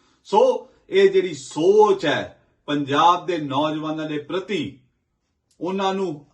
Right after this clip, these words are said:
ਅੱਗੇ ਵੀ ਨਸ਼ੇਈ ਬਣਾਉਣ, ਜਿਹੜੇ ਨਸ਼ਾ ਕਰਦੇ ਆ, ਹੋਰ ਬੜਾਵਾ ਦੇਣ ਦੀ। ਤੋ ਇਸ ਦੀ ਅਸੀਂ ਸਖਤ ਸ਼ਬਦਾਂ ਦੇ ਵਿੱਚ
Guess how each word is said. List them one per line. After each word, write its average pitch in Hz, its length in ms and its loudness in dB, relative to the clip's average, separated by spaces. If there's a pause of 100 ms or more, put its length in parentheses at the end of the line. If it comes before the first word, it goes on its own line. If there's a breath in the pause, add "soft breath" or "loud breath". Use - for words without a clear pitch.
ਅੱਗੇ 214 340 4
ਵੀ 214 200 0
ਨਸ਼ੇਈ 165 640 -2 (380)
ਬਣਾਉਣ, 160 300 -2
ਜਿਹੜੇ 170 220 -2
ਨਸ਼ਾ 151 280 -2
ਕਰਦੇ 160 340 -4
ਆ, 208 60 -2
ਹੋਰ 208 540 2 (520)
ਬੜਾਵਾ 139 500 2
ਦੇਣ 117 300 -8
ਦੀ। 95 200 -12 (200)
ਤੋ 117 220 -10
ਇਸ 127 200 -4
ਦੀ 135 140 -4
ਅਸੀਂ 131 140 -8
ਸਖਤ - 380 -10
ਸ਼ਬਦਾਂ 120 360 -10
ਦੇ 123 80 -10
ਵਿੱਚ 120 140 -14